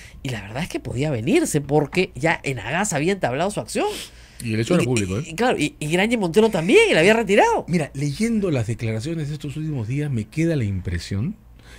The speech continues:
Speaker 2: que la Fiscalía, y entonces quizás también la Procuraduría, en efecto confiaron o creyeron
Speaker 1: Ujú.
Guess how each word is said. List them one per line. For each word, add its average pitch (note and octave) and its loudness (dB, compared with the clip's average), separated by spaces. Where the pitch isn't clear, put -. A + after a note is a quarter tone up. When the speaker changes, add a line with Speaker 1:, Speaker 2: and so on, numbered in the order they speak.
Speaker 2:
que A#2+ 0
la A2+ 4
Fiscalía, A#2 -2
y A2+ -4
entonces B2+ -2
quizás A#2+ -6
también G#2+ 0
la C#3+ -2
Procuraduría, C3+ -4
en B2 -2
efecto E3+ -2
confiaron F3 0
o B2 -8
creyeron A#2+ -2
Speaker 1:
Ujú. F3 -8